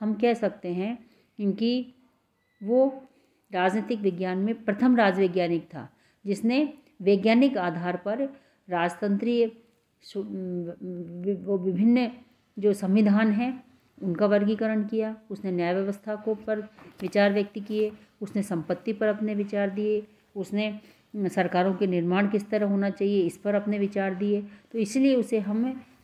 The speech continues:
राजनीतिक विज्ञान में प्रथम राजवैज्ञानिक के, के रूप में संबोधित करते हैं। एक और हम इस पे अरस्तु के बारे में हम चर्चा करना चाहेंगे कि अरस्तु के जो जितना भी उसने अपना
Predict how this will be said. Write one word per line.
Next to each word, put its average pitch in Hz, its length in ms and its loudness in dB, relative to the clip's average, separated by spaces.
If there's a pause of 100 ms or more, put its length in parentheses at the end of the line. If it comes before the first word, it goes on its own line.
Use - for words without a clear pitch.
राजनीतिक 190 440 -2
विज्ञान 165 340 -4
में 208 260 -4 (300)
प्रथम 220 320 2
राजवैज्ञानिक 175 760 0
के, 240 180 -6 (360)
के 190 100 -2
रूप 160 280 -4
में 170 100 -4
संबोधित 151 520 -4 (640)
करते 185 280 0
हैं। 151 240 -10 (520)
एक 233 280 -2
और 277 420 2 (360)
हम 226 160 -2
इस 214 120 -4
पे 220 160 0 (1000)
अरस्तु 185 320 -6
के 202 120 0
बारे 185 240 0
में 190 100 0
हम 185 180 -2
चर्चा 175 420 -10
करना 165 300 -4
चाहेंगे 180 460 -4 (400)
कि 262 80 0
अरस्तु 208 480 2
के 254 200 2
जो 262 160 0 (200)
जितना 226 300 2
भी 277 140 6
उसने 240 380 -2 (320)
अपना 226 460 -8